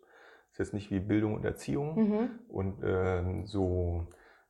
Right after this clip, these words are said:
Speaker 1: wenn ich als Journalist jetzt beschließe, ich möchte so ein, eine kleine Organisation aufmachen, die sich durch Spenden finanziert,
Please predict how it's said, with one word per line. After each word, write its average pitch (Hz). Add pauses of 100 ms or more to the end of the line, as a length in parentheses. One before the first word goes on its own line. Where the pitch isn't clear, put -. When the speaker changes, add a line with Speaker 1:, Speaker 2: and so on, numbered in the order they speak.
Speaker 1:
wenn 92
ich 98
als 95
Journalist 95
jetzt -
beschließe, 107
ich -
möchte 101
so 95
ein, 87
eine 92
kleine 92
Organisation 92
aufmachen, 113
die 95
sich -
durch 90
Spenden 117
finanziert, -